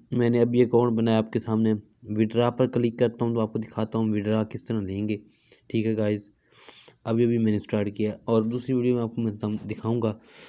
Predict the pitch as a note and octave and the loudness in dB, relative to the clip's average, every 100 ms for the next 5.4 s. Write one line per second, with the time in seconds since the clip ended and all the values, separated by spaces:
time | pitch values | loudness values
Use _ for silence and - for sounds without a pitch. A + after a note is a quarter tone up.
0 | - _ A#2 A2 A2+ B2 A#2 A2 A2 A2 | -20 _ -2 0 -2 -2 0 0 0 -4
1 | B2 - A#2+ G#2+ - A2+ A2 - A#2 A2 | -10 -6 -4 -4 0 0 0 -4 0 0
2 | G#2+ B2+ B2 A#2+ A2 G#2 G#2 A2 G#2+ - | 2 2 2 0 0 0 0 0 -2 -8
3 | - G#2+ G#2+ - G#2 - A#2 A2+ A2+ A2 | -2 -2 -2 -4 -4 -2 -6 -2 -2 -2
4 | A2 G#2+ A2+ G#2+ G#2+ G2+ G2+ G2+ G2+ F#2+ | -4 -4 -4 -2 -2 0 0 -2 -4 -8
5 | - G#2+ A2+ | -10 -8 -6